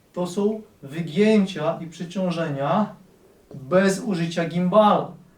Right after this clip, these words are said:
A jeżeli ktoś dodatkowo używa gimbala, to w zależności od tego,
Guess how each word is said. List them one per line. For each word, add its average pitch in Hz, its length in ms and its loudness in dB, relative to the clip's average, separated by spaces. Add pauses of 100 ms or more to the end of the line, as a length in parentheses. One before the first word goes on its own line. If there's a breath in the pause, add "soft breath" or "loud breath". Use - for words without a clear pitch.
(300 soft breath)
A 139 60 -6
jeżeli 165 320 -4
ktoś 202 300 0
dodatkowo 180 800 2
używa 180 460 2
gimbala, 170 800 4 (300 loud breath)
to 139 60 -20
w 135 40 -14
zależności 180 600 0
od 170 140 -4
tego, 175 520 2